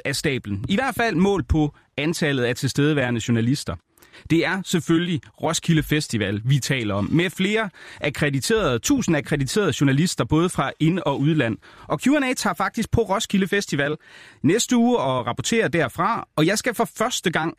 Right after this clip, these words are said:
ind i mediebyen. Jeg har simpelthen aldrig nogensinde i hele min journalistiske karriere været i mediebyen.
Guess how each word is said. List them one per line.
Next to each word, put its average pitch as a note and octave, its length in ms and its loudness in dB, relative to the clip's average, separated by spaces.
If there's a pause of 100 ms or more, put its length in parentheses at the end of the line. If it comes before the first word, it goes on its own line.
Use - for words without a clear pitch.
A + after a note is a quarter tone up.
ind G3 200 0
i F3+ 60 4
mediebyen. B2+ 400 2
Jeg D3+ 80 2
har F#3 80 2
simpelthen A3 360 0
aldrig F#3+ 340 0
nogensinde G#3 460 2
i G3 40 4
hele A3 120 4
min F#3 100 4
journalistiske E3+ 520 0
karriere C3 520 0
været D3 380 0 (100)
i E3+ 60 6
mediebyen. A#2 480 2